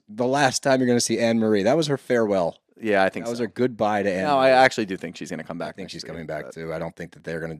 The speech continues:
Speaker 1: one and done her, but we start to talk about Kyle and Mo. We get a quick little Zach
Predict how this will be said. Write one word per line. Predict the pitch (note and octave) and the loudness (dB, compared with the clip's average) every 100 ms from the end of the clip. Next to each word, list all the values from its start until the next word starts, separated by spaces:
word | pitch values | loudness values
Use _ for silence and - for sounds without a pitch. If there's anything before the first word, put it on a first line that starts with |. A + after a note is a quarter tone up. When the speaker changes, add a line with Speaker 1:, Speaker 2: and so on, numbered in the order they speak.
| - | -12
Speaker 1:
one | G2 E2+ | -8 -6
and | E2 D#2+ | -6 -6
done | E2 | -6
her, | D#2+ | -8
but | D#2 - E2+ _ _ _ _ _ _ _ _ _ _ _ _ _ | -8 -8 -10 _ _ _ _ _ _ _ _ _ _ _ _ _
we | C3+ D#3 | 2 2
start | - D3+ D#3+ | 2 -2 -2
to | D#3 | -6
talk | - A#2+ A#2 A2+ | -4 -4 -4 -4
about | G#2 G2+ F#2 - | 0 0 0 -6
Kyle | G2 F#2+ F#2 | -6 -6 -4
and | F2+ | -4
Mo. | E2+ | -4
We | D#2 | -4
get | E2 F2+ | -4 -6
a | |
quick | - B3 - B2 | -4 -6 -4 -4
little | A#2 G#2 | -4 -2
Zach | - G2 - - | -2 -4 -6 -14